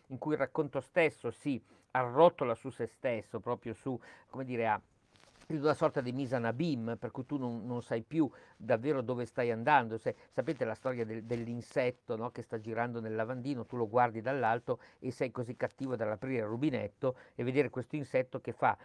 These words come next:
dei giri, come dire, sollevato dall'acqua, sempre più stretti intorno allo scarico. Ecco, e poi alla fine sai già che, lu-, lui sa già che andrà giù, cioè,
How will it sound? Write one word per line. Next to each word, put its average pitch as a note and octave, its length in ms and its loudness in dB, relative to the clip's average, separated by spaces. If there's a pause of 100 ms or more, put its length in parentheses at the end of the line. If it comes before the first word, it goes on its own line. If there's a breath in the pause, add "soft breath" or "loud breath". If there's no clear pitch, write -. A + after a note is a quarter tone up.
(180 loud breath)
dei A#2 320 -4
giri, B2 340 0
come A2+ 180 -10
dire, G#2+ 140 -8
sollevato A#2 480 -2
dall'acqua, B2+ 440 2
sempre D#3 560 0
più D3+ 140 -8
stretti A#2+ 600 -4
intorno A#2 600 0 (160 loud breath)
allo A2+ 260 2
scarico. E2 720 -4 (180 loud breath)
Ecco, A2 240 0
e D3+ 60 8
poi G#2 180 2
alla B2 200 2
fine G#2 420 -6 (160)
sai B2 240 0
già A#2+ 180 2
che, A#2 220 -6 (140 soft breath)
lu-, C#3 180 -4
lui E3 160 2
sa D3 180 0
già B2+ 220 4
che B2 120 -2
andrà A#2 300 2
giù, A2 320 -4
cioè, G2+ 180 -6